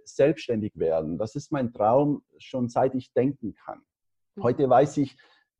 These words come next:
Speaker 1: es war nicht der Traum, selbstständig zu sein, sondern frei zu sein. Der Drang nach Freiheit, das ist das, was bei mir alles in meinem zukünftigen Leben, seit ich denken kann,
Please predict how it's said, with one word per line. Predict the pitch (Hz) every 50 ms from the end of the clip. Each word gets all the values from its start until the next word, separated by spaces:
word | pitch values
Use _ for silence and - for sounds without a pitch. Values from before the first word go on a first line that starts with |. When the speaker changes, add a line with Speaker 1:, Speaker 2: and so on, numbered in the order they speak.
| _
Speaker 1:
es | - 127 120 -
war | 123 123 123
nicht | 135 147 - - -
der | 175 165
Traum, | - - 143 135 135 131
selbstständig | 131 - 120 117 135 - - 165 156 165 170 175 - -
zu | - 117
sein, | - - 123 107 113 139 180 208
sondern | 202 - 131 135 123 127
frei | 123 - - 101 104 123 123
zu | 120 - - 92
sein. | - - - - - - -
Der | 101
Drang | 98 - - 104 110 127 147 165 165 160 - _ -
nach | 120 117 -
Freiheit, | - - - 107 107 117 123 123 117 - 73 76 -
das | - - 127 -
ist | - 123 117 - - -
das, | 120 123 - -
was | 120 113 - -
bei | - 110 104
mir | 104 110 113 113 113 107 - - _ _ _ _ _ _ _ _ _ _ _ _ _ _ _ _ _ _
alles | 143 139 147 151 135 117 104 - - -
in | - 120
meinem | 117 117 117 117 120 117
zukünftigen | 117 - 170 175 170 - 156 156 151 - 135 127 131 127 120
Leben, | 117 127 135 135 135 127
seit | - 127 123 123
ich | 123 -
denken | - 123 117 127 120 - 117 107
kann, | - - 107 110 120 127 123